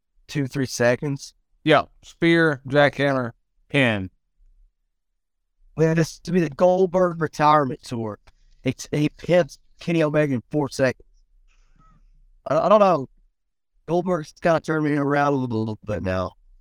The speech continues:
Speaker 1: I kinda like that.
Speaker 2: <laughs> Oh, man. Uh,
Speaker 1: Now I think it moves to, uh, Omega like he did to Bret.
Speaker 2: Speaking of All In, they've only sold about two thousand more tickets since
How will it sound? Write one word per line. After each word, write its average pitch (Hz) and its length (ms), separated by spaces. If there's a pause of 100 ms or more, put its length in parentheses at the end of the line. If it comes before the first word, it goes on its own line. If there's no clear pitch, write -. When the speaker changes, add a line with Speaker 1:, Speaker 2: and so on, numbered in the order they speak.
Speaker 1:
I - 40
kinda 143 180
like 131 240
that. 151 760
Speaker 2:
<laughs> - 40 (920)
Oh, 147 480
man. 110 480 (140)
Uh, 139 360
Speaker 1:
Now 160 120
I 180 60
think - 140
it - 80 (320)
moves 175 280
to, 143 220
uh, 131 380
Omega 143 360
like 131 180
he 202 60
did - 60
to - 140
Bret. 120 300 (840)
Speaker 2:
Speaking 233 320
of 170 60
All 143 200
In, 170 180
they've 160 180
only 208 220
sold 208 380
about 143 400 (180)
two 202 240
thousand 190 460
more 185 180
tickets - 560
since 202 420